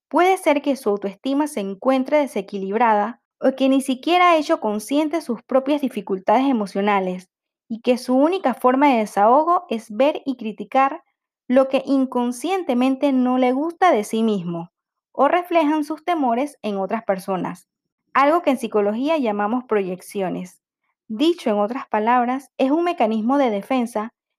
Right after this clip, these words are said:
mediante el cual la persona atribuye a otros sentimientos, pensamientos o impulsos propios que niega a aceptar en sí mismo.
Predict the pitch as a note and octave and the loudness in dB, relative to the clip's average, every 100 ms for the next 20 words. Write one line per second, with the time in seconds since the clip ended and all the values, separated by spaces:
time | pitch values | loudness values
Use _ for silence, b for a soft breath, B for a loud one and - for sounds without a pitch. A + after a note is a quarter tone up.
0 | _ A3 A3 A3 G3+ F#3+ F#3 - A#3+ A#3+ | _ -4 -2 -2 -2 -6 -2 0 2 2
1 | A#3+ C4+ C4 A3+ A3 - A3+ G#3 G3 A3 | 0 -2 -4 -2 -2 -2 -4 -4 -6 -4
2 | A#3 C#4+ D4 A#3 A3+ B3+ - _ _ _ | -2 0 0 0 -4 -6 -10 _ _ _
3 | - E4+ E4+ E4 B3+ A3+ A#3+ B3+ - B3 | -6 -4 -2 -2 0 0 -4 -4 0 0
4 | A#3 G#3+ G#3+ G#3 G3 F#3 - G3+ G3 G3 | 0 -2 -2 -2 -4 -8 -4 -4 -2 -6
5 | B3+ C#4 C4 A3+ - D4+ D#4+ E4 F#4 F#4 | -2 -2 -2 -6 0 2 2 0 -2 -4
6 | _ _ _ _ A#3+ A#3 A3+ C4 D4 D4+ | _ _ _ _ 0 2 2 2 2 2
7 | F4 F4 G#3+ F#3 G3 F#3+ - C4 D4 - | -2 0 -2 -2 -4 -4 0 0 0 -4
8 | G#3 G3 G3 G3+ F#3 D#3+ F3+ | -6 -6 -6 -4 -4 -6 -12